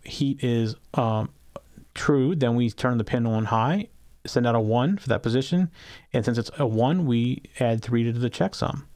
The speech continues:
And if not, we, uh, send out a zero and turn the pin off right here. And we do the same thing for emergency heat, exactly the same. You notice run total is equal to four. So I've added up all these run totals to come to the end. Now I send out the Y, which is the, uh, the stop.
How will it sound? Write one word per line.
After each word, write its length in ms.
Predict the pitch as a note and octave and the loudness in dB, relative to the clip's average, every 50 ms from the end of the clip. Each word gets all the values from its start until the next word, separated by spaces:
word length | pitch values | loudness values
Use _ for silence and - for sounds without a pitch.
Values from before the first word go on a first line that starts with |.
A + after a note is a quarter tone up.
| - - - - - - - - | -20 -20 -18 -18 -18 -12 -6 -2
And 140 | B2+ A#2+ A#2+ | -2 0 0
if 100 | A2 - | 0 0
not, 320 | A#2 A#2 C3 E3 - - | 0 0 0 0 -2 -2
we, 400 | B2+ A#2 A#2 A#2 A#2 A#2 - - - - | -2 0 0 0 0 -2 -4 -6 -6 -4
uh, 340 | B2 A2 A2 A2 A2 A2+ - - _ _ - - | -2 0 0 0 -2 -2 -4 -8 _ _ -20 -8
send 200 | - - C3 B2+ | -2 0 0 2
out 120 | A#2+ A#2 | 2 2
a 40 | A#2+ | 0
zero 320 | A2 B2+ C3+ C3+ C#3+ C#3+ C#3 | 0 2 2 2 2 2 0
and 100 | B2 - | 0 -2
turn 140 | - - | -2 -2
the 60 | A2+ - | -2 -2
pin 140 | - A2+ | -2 -2
off 280 | - - - - - - - | -4 -4 -6 -8 -10 -8 -6
right 160 | - - - | -6 -6 -4
here. 280 | - A#2 A#2+ D3 F3+ - - - - - - - _ _ - - - - - - - - - | -2 0 0 0 0 -2 -8 -20 -20 -20 -20 -20 _ _ -20 -20 -20 -20 -20 -20 -14 -6 -2
And 80 | C#3+ | 0
we 60 | C#3+ D3 | 0 2
do 100 | E3 D#3 | 2 2
the 20 | |
same 160 | - D#3 C#3+ | 2 2 0
thing 100 | C#3 C#3 B2+ | 0 0 0
for 80 | C3 | 0
emergency 360 | A#2+ A#2+ A#2+ A2+ A2 G#2+ A2 | 0 2 2 0 0 -2 -2
heat, 80 | G#2+ A2+ | 0 0
exactly 360 | A2+ A2 A#2 A#2 A2 - A#2 | 0 0 0 0 0 0 -2
the 60 | A2+ | -2
same. 340 | - - C3 C3 B2+ B2 A#2+ | 0 0 0 0 2 0 0
You 60 | A#2 | 0
notice 300 | A2 A2 A2+ A#2 A2 - | 0 0 0 0 -2 0
run 140 | A2 A2 A2+ | 0 0 0
total 220 | A2+ - B2 A#2+ A2+ | 0 0 0 0 0
is 80 | G#2+ | 0
equal 140 | A2 - A#2 | 0 0 -2
to 60 | A2 | -2
four. 320 | - - - E3 C#3+ A#2 G#2 | -2 0 0 2 2 2 2
So 180 | - A#2+ A2+ | 2 0 2
I've 80 | A2+ A2 | 2 2
added 220 | B2 B2 B2 B2 | 2 2 2 0
up 100 | B2 A#2+ | 0 2
all 120 | B2 A#2+ A#2 | 2 2 2
these 200 | A#2 A#2 A#2 C3+ | 0 0 0 0
run 140 | C3 D3 | 0 0
totals 400 | C#3+ A#2 A2 A2 A2+ A2 A2+ - - - | 2 0 0 0 0 -2 -4 -6 -14 -16
to 80 | - - | -10 -6
come 160 | - A2 A2 | -4 -2 0
to 80 | G#2+ G#2 | 0 0
the 160 | A2 A#2 A#2+ | 0 0 0
end. 260 | A2 F#2 - - - - - - - - - _ _ _ _ _ _ _ _ _ _ _ _ _ _ _ _ _ _ _ _ _ _ _ _ _ _ _ _ - - - | 0 -2 -4 -6 -8 -12 -16 -20 -20 -20 -20 _ _ _ _ _ _ _ _ _ _ _ _ _ _ _ _ _ _ _ _ _ _ _ _ _ _ _ _ -10 -6 -4
Now 280 | D3+ B2+ A#2 B2 C3+ | 0 0 2 2 2
I 60 | C#3+ | 0
send 180 | - - C#3+ C3+ | 0 0 0 0
out 120 | B2+ A#2 | 0 0
the 80 | - B2+ | 0 0
Y, 360 | A2+ A#2 A#2 A#2 B2 D3 F3 | 2 2 2 2 2 0 0
which 260 | D#3+ C3+ B2 - - | 0 0 -2 -2 -2
is 160 | A#2+ A2+ A2+ - | -2 -2 -2 -4
the, 260 | - - - - - - | -6 -6 -6 -4 -2 0
uh, 240 | A2 A2 G#2+ A2 - - | 0 0 0 -2 -4 -4
the 80 | A#2+ A2+ | -6 -6
stop. 440 | - - - G#2+ A#2+ D3+ - - | -2 0 2 2 2 0 -2 -6